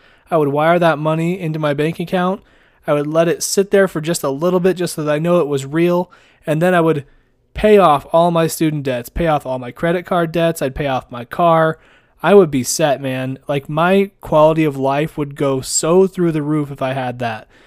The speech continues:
So, you know, I wonder how much that fan paid to have that front row seat at that Tampa Bay game.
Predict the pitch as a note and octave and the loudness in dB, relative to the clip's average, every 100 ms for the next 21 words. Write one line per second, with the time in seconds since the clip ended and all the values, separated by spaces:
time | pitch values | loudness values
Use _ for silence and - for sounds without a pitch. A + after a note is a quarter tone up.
0 | _ _ - D3+ D3 - E3+ D3+ D#3+ A3 | _ _ 0 2 0 -2 -2 2 4 4
1 | G#3+ G3 E3 E3 F3 C#3+ - D3 D3+ C#3+ | 2 0 0 0 0 -2 -4 -4 -4 -4
2 | D3 C#3+ D#3+ D#3+ D3 C#3+ D3 C#3+ - E3 | -4 -2 -2 -2 -2 -2 -2 -4 -4 -6
3 | D#3 D3 C#3 - E3 D#3 D3 C#3 - D3 | -2 -4 -2 -2 -4 -2 -4 -4 -6 -8
4 | C#3+ C#3 C#3 C#3+ D3 E3 | -6 -4 -4 -4 -4 -4